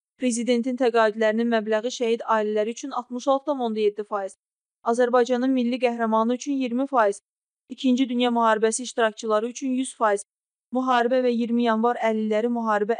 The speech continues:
əlillərinə bərabər tutulanlar üçün əlli faizdən çox artırıldı. Vətən müharibəsi qəhrəmanları üçün prezidentin aylıq təqaüdü təsis olundu.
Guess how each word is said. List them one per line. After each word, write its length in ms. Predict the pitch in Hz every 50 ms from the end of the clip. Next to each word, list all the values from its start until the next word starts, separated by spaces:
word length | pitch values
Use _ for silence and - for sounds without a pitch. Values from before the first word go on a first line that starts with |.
| 220
əlillərinə 480 | 220 214 208 208 208 202 196 202 214 226 214
bərabər 340 | 226 214 202 202 196 214 214 -
tutulanlar 440 | _ _ 220 214 202 202 208 214 208 208
üçün 180 | - 247 226 - - 220
əlli 180 | 220 226 254 254 262
faizdən 420 | 240 214 208 208 - 220 233 226
çox 140 | - 240 226 -
artırıldı. 560 | - 180 202 - - - 156 147 - - - _ _ _ _ _ _ _ _ _
Vətən 280 | - 254 262 269 269 254
müharibəsi 560 | 254 254 247 240 233 233 220 240 240 240 269 233
qəhrəmanları 680 | 247 240 233 233 226 220 220 220 220 214 214 214 233 226
üçün 180 | - 247 233 226
prezidentin 640 | 240 233 226 208 208 196 220 214 214 - 240 233
aylıq 340 | - 226 220 214 214 226 233 -
təqaüdü 400 | 262 233 214 214 208 208 208 220 - 247
təsis 280 | 220 202 - - -
olundu. 340 | 214 202 196 202 202 202 208